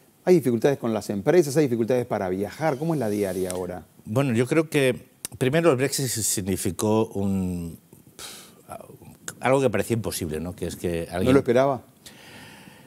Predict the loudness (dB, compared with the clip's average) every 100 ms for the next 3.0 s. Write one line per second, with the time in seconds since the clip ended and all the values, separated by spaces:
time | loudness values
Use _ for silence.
0 | -20 -18 -2 4 4 2 -2 -2 0 2
1 | 4 4 4 0 4 4 4 2 -12 -12
2 | -4 2 4 4 2 0 -2 -4 -4 -8